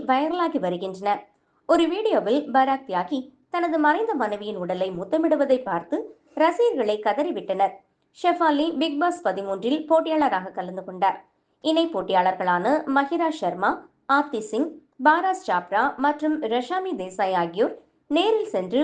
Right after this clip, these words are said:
குடும்பத்தினருக்கு இரங்கல் தெரிவித்தனர். ஷெஃபாலி ஜெரிவாலா கடந்த இருபத்தி ஏழாம் தேதி இரவு மும்பையில் உள்ள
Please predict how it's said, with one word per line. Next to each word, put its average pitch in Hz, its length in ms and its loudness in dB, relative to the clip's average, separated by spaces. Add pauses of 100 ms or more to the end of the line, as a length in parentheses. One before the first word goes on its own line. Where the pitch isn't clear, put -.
(120)
குடும்பத்தினருக்கு 269 760 0
இரங்கல் 349 340 -2
தெரிவித்தனர். 185 540 0 (640)
ஷெஃபாலி 339 400 2 (100)
ஜெரிவாலா 180 460 2 (380)
கடந்த 330 240 2 (100)
இருபத்தி 403 320 -2 (160)
ஏழாம் 202 280 2
தேதி 190 220 -6 (100)
இரவு 175 260 0 (200)
மும்பையில் 320 380 2
உள்ள 180 120 2